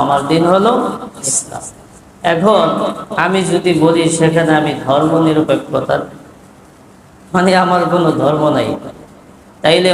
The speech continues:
মুগুরের বাড়ি কি একটাও নিচে পড়বে? একটাও নিচে পড়বে না। বুঝে আসছে? আমাদের দিন ধর্ম ইসলাম। ইন্না দ্বীনা ইনদাল্লাহিল ইসলাম। আল্লাহ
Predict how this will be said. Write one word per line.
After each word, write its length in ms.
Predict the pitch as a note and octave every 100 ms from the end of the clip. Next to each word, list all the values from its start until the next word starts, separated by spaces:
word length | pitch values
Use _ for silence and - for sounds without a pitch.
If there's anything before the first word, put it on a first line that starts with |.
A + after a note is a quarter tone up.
| E3
মুগুরের 420 | E3 E3+ F3+ F3 D#3+
বাড়ি 180 | E3 E3+ D#3+
কি 60 | E3
একটাও 220 | D#3+ E3 D#3
নিচে 200 | D#3+ F3+ F3
পড়বে? 280 | F#3 F#3+ E3+ - - - - - - - - - D#3
একটাও 380 | E3 D#3 F#3+ F#3 E3+
নিচে 240 | D#3 D#3 C#3+ B2
পড়বে 320 | B2 A#2 A2 A2
না। 60 | - - - - - - - - - - - - C3+
বুঝে 200 | D3 D#3 D#3
আসছে? 340 | - - C#3 - - - - - - - - - - - - - - - - - - - - C#3+
আমাদের 380 | D#3+ F3+ F3+ F#3 F3 -
দিন 160 | E3+ F3 E3+ D#3
ধর্ম 280 | E3 F3 F3+ - D#3+
ইসলাম। 400 | D#3+ D#3 D3+ D3 - D#3+
ইন্না 280 | E3 E3+ E3 C#3 C3+
দ্বীনা 360 | F3 F3+ F3 D#3 D#3
ইনদাল্লাহিল 960 | E3+ E3+ E3 E3 D#3 E3+ F3+ E3+ F3 D#3+ E3
ইসলাম। 400 | E3 E3 E3+ D#3 C#3+ - D#3+ - - - - D3
আল্লাহ 280 | F3 F#3+